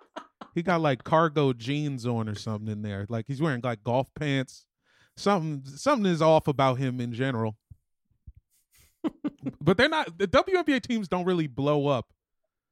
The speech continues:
Speaker 2: That's not, I feel like that's not how things go. But, like, this would be, like, the third straight disappointing season. And mind you, I actually don't think they'll lose. Like, uh, they gotta figure out a way to pull it out. If you have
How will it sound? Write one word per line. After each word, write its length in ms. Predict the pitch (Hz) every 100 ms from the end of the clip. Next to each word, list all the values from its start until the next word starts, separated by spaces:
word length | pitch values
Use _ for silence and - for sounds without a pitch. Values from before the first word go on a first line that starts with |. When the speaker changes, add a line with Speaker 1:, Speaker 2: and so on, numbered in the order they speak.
| _ _ _ _ _
Speaker 2:
That's 200 | 147 165
not, 240 | 196 180 156
I 80 | 156
feel 140 | 196
like 140 | 180
that's 240 | 165 160 165
not 260 | 156 151
how 180 | 151 143
things 360 | 139 139 127 110
go. 260 | 123 120 107
But, 180 | 113
like, 280 | 113 117 107 _ _ _ _ _ _ _ _ _
this 180 | 127 147
would 120 | 165
be, 160 | 139 135
like, 320 | 131 131 117 _ _ _ _ _ _ _ _ -
the 120 | 104 -
third 380 | 123 123 127 127
straight 480 | - - 135 135 127
disappointing 600 | 135 - - 139 131 123
season. 520 | - 151 139 117 110 139
And 160 | 135
mind 220 | 165 208 190
you, 100 | 175
I 180 | 170 202
actually 280 | 196 175
don't 300 | 147 139 156 -
think 160 | 156
they'll 140 | 156 156
lose. 260 | 156 151
Like, 160 | 135 135
uh, 160 | 131
they 140 | 127 147
gotta 240 | 175 156
figure 240 | - 127 120
out 100 | 117
a 20 |
way 140 | 117
to 60 | 110
pull 240 | - 117
it 60 | 110
out. 160 | 107 110
If 120 | 113
you 140 | 175
have 300 | 170 151 139